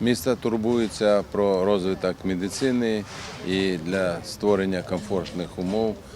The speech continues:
для лікарів і пацієнтів. І ми побачили, е, наслідки ковіда. І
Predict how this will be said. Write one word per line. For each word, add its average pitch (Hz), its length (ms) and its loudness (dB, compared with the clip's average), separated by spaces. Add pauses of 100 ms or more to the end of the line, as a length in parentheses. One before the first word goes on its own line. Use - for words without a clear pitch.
(260)
для 92 360 0 (360)
лікарів 95 680 -4
і 87 360 -4
пацієнтів. 85 680 -6 (600)
І 92 600 -2 (300)
ми 98 240 0 (440)
побачили, 104 760 2 (540)
е, 82 380 -2 (140)
наслідки 98 880 0 (500)
ковіда. 104 560 2 (500)
І 95 280 0